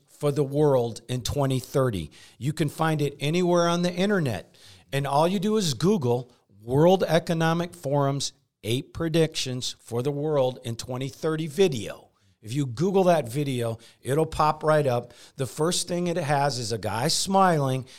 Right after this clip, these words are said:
and he says, "You'll own nothing,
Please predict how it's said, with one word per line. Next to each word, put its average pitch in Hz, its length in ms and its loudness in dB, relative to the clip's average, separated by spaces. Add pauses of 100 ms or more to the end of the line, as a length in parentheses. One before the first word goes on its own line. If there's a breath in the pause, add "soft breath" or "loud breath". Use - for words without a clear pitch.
(120 loud breath)
and 131 180 -4
he 127 100 -4
says, 117 540 -2 (240 soft breath)
"You'll 120 400 -2
own 151 560 0 (180)
nothing, 120 800 0